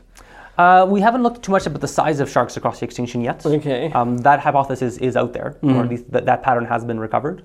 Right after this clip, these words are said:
Speaker 2: Yeah.
Speaker 1: Um, we've been looking at sort of tooth morphology
Speaker 2: Mm-hmm.
Speaker 1: and sort of the shapes of teeth across the extinction and sort of interpreting it from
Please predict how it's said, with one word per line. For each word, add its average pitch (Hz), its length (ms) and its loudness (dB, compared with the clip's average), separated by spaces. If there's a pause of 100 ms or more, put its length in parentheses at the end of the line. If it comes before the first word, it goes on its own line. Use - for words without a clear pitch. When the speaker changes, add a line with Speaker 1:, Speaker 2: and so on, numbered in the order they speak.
Speaker 2:
Yeah. 147 180 -2 (600)
Speaker 1:
Um, 110 560 -8
we've 131 160 -2
been 135 140 2
looking 117 340 -2
at 110 240 -8
sort 117 180 -6
of 107 160 -10 (120)
tooth 131 260 -6
morphology 113 640 -8 (200)
Speaker 2:
Mm-hmm. 120 160 -4 (100)
Speaker 1:
and 123 80 -14
sort 117 140 -8
of - 20 -10
the 110 80 -8
shapes - 480 -10
of - 140 -16
teeth - 480 -14 (340)
across - 260 -10
the 113 80 -12
extinction 104 560 -14 (280)
and 110 360 -10
sort 113 160 -8
of 113 60 -6
interpreting 113 460 -6
it 107 240 -12
from 123 440 -10